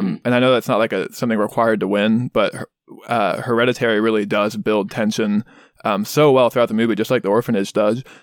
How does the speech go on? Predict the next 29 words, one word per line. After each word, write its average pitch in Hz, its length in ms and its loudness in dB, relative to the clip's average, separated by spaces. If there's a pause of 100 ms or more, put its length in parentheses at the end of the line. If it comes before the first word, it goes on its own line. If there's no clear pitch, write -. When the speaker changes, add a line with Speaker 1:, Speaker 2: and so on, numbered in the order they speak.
Speaker 2:
But 110 200 0
Hereditary 127 480 0
never 107 260 0
lets 95 240 -2
up. 87 240 -2
Like, - 280 -8 (100)
I 117 80 -4
feel 139 160 0
like 123 120 2
you're 107 120 0
on 107 140 2
edge 107 180 -2
the 113 140 -2
entire 104 560 0
movie. 104 500 0
And 113 120 -2
then 117 100 2
I 113 80 0
think 156 160 -2
the 117 80 -2
last 117 300 0
fifteen 120 380 -2
minutes 110 240 -2
of 113 80 -4
Hereditary 101 600 -2
are 82 80 -2
just 101 280 -8
genuinely 110 540 -2
terrifying 104 720 -2